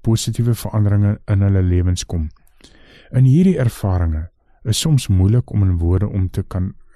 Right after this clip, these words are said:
eh, omsit, om dit te kan oordra, want dit is so kragtig, daai goed wat gebeur. So kom ons gesels dan nou oor hierdie onderwerp, oor die moontlikheid om jou eie geloof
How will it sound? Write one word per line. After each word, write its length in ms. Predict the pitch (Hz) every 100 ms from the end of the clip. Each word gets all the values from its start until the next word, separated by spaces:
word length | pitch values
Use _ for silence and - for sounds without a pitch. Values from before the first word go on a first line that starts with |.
| -
eh, 340 | 92 90 87 90
omsit, 460 | - 95 - 82 - - - - -
om 140 | 101
dit 100 | 98
te 80 | 98
kan 200 | 104 127
oordra, 600 | 143 123 104 92 82 78 - _ - -
want 140 | 135
dit 140 | 143 156
is 180 | 143 -
so 180 | 139 -
kragtig, 460 | - 104 - - -
daai 200 | 87 90
goed 240 | - 92
wat 160 | 92 -
gebeur. 380 | 90 87 85 - - - - - _ - - -
So 140 | - -
kom 140 | 190
ons 140 | 196 -
gesels 440 | 160 - 127 123
dan 140 | 110
nou 120 | 104 104
oor 140 | 98
hierdie 280 | 90 87 104
onderwerp, 520 | 95 92 85 85 - - _ _ - - _
oor 120 | 120
die 80 | 127
moontlikheid 720 | 110 101 139 151 - 143 131
om 180 | - 104
jou 140 | 98 -
eie 200 | 131 143
geloof 580 | - 117 92 90 -